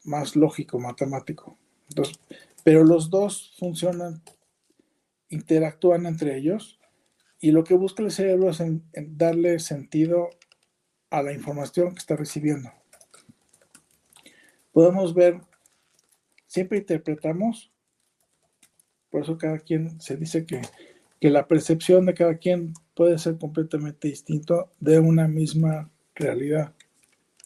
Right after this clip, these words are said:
Misma escena, diferente interpretación. Porque depende cómo estén armados mis dos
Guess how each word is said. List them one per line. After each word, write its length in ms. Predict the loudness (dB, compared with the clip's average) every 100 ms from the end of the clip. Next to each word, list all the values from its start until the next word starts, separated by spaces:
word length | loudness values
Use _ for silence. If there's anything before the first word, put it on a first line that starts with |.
| -20 _ _ _ _ _ 0
Misma 320 | 2 4 2
escena, 500 | 2 0 2 -2 -4 -10
diferente 540 | -6 -2 0 0 -2
interpretación. 840 | -4 -6 -6 -8 -8 -6 -6 -8 _ _ _ _ _ _ _ _ _ _ _ _ _
Porque 420 | -2 2 0 0 _ _ _ _ _
depende 500 | -2 4 4 4 0
cómo 200 | 0 0
estén 360 | 0 2 2 2
armados 540 | 0 0 0 0 0
mis 200 | -2 -2
dos 480 | 0 0 0 -8 -20